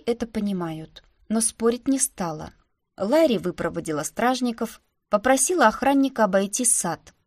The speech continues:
мало ли, и внимательно уставилась на Таяну. «Поговорим?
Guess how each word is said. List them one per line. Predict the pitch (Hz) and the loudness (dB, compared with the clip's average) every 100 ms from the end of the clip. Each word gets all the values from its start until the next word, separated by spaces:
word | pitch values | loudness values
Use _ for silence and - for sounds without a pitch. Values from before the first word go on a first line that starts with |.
| _ | _
мало | 185 247 262 | 0 2 0
ли, | 254 165 151 - _ _ _ _ - | -2 -4 -10 -16 _ _ _ _ -2
и | 311 | 0
внимательно | 269 233 240 302 262 226 | 2 4 2 2 0 0
уставилась | 208 - 208 196 190 190 - | -2 -4 -2 0 -2 -4 -6
на | 190 | -6
Таяну. | 175 175 165 160 156 165 175 _ _ _ _ _ _ | -6 -6 -6 -10 -10 -12 -16 _ _ _ _ _ _
«Поговорим? | 254 226 247 262 320 381 381 | -4 0 0 0 0 -6 -8